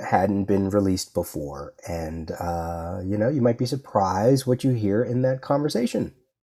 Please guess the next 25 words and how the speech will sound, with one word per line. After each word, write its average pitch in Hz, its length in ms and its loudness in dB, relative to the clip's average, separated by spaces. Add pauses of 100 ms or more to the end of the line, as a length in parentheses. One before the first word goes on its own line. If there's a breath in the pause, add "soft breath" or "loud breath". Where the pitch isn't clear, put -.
(880)
And 139 280 6
finally, 175 600 6 (840)
if 95 200 -2
you 117 220 6
are 117 240 8
a 101 280 2
C 120 200 -2
G 110 160 4
S 101 220 4
listener, 104 640 -4
or 135 180 2
maybe 143 240 6
you 139 300 4
are 131 220 4
a 123 200 2
lapsed 110 760 0 (200)
C - 260 2
G 85 180 -4
S 76 240 -8
listener, 113 480 0 (1120 soft breath)
go 107 280 6
check 139 420 2
the 123 100 0
feed 196 360 2
out - 560 -2